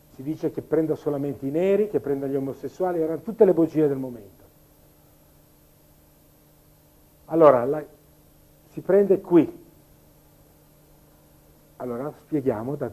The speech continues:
da che liquidi si prende. È chiaro che tutto deve avere però un, un'estetica interessante, perché si parla dei giovani.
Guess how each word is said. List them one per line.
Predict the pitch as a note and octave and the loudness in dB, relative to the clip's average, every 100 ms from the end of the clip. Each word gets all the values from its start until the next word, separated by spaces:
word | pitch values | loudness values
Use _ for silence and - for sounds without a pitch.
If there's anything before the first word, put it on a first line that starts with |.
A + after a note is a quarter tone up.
| - | -14
da | - - | -16 -12
che | - | -6
liquidi | C3+ D#3 F#3+ G3+ E3 | -4 -4 -4 -6 -6
si | - | -8
prende. | - B2 G#2+ B2 B2+ - _ _ _ _ _ _ _ _ _ _ _ _ _ - | -10 -10 -8 -10 -12 -16 _ _ _ _ _ _ _ _ _ _ _ _ _ -16
È | D#3 | -6
chiaro | - G#3+ F#3+ | 0 4 4
che | - D3 - | 2 -2 -2
tutto | A#3+ A#3 C#4+ | -6 -2 2
deve | A3 D#3+ | 6 8
avere | D3 D#3+ A3 | 10 10 8
però | A3+ C#3 F3 | 6 4 6
un, | F#3 D3 - | 4 0 -6
un'estetica | D3 D3 - - C4+ - D3+ - C#3 A2 - - - - - _ - _ _ _ | -4 -2 -2 6 6 6 0 4 4 2 -8 -20 -20 -20 -20 _ -20 _ _ _
interessante, | D#3 C3+ D#3+ C#3+ D#3 C3 G#2+ | -16 -2 -2 0 -2 -4 -6
perché | A#2+ B2 B2 | -12 -12 -14
si | C3 | -6
parla | - F3 F#3+ | 2 2 4
dei | G3 C#3+ | 4 4
giovani. | E3+ E3 B2 G2+ - | 6 6 4 -10 -20